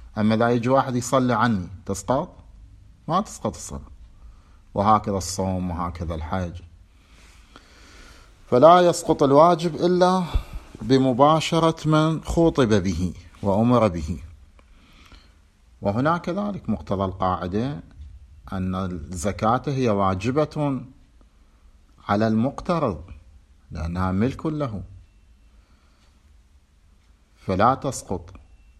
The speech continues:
إلا إذا هو دفع الزكاة. أما إذا دفعها المقرض المدين مقتضى القاعدة لا تسقط عنه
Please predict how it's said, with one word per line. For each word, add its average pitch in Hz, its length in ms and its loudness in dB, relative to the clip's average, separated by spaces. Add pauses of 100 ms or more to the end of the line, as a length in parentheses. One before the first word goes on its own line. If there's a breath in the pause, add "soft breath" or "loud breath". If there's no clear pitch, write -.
إلا 135 400 -2
إذا 135 200 -2
هو 156 260 -2
دفع 92 340 -4
الزكاة. 80 420 -12 (320)
أما 101 220 -2
إذا 104 200 0
دفعها 131 540 -2
المقرض 123 640 -2 (1200)
المدين 104 680 0 (300)
مقتضى 95 340 -4
القاعدة 95 420 -2
لا 165 140 -6
تسقط - 400 -10
عنه 73 200 -14